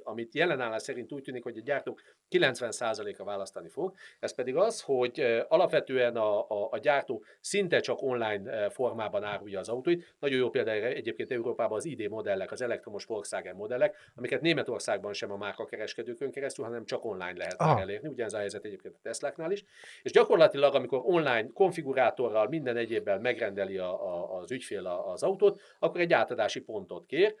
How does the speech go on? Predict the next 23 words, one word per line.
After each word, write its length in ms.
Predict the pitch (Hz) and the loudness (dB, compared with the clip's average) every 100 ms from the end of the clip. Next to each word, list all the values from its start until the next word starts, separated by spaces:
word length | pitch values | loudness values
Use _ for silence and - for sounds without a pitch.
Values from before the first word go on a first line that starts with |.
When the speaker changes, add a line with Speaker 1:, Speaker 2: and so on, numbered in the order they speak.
| _ | _
Speaker 1:
és 120 | - | -6
innentől 340 | 226 208 120 117 | -2 0 0 0
kezdve 240 | 151 131 | -2 0
a 60 | 113 | 0
márkakereskedő 800 | 127 139 170 170 175 170 180 180 | 2 0 -2 -4 -4 -2 -2 0
az 120 | 156 | 0
már 200 | 160 151 | 2 0
nem 160 | 175 156 | 2 2
az 140 | 123 | 2
a 80 | 117 | 0
nagy 260 | 113 104 92 | 0 -2 -4
szalon, 380 | - 123 117 | -4 -2 0
aminek 260 | 113 107 101 | -2 -4 -6
mindenféle 380 | 139 120 104 104 | -4 -6 -4 -6
standardeknek 600 | - 110 107 101 95 95 | -4 -6 -6 -6 -10 -10
meg 140 | 202 | -12
kell 160 | - 98 | -8 -10
felelnie, 500 | - 170 190 190 180 - - - | -4 0 2 2 0 -6 -20 -6
hanem 180 | 151 | -2
egy 100 | 151 | 0
nagyjából 500 | 165 175 156 135 135 | 2 2 4 4 4
egy 260 | 170 147 123 | 4 2 2
autónyi 600 | 113 110 113 110 127 143 | 0 0 -4 -4 -4 -6